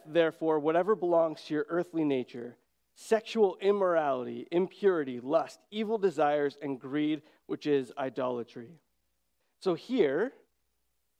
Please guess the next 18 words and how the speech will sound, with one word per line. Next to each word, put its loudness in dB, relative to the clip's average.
Paul 4
gives 0
the -8
Colossians -2
a -6
list -4
of -2
five 0
different -2
sins 0
that -6
he 2
wants 2
them -2
to -6
be -2
aware 0
of, -10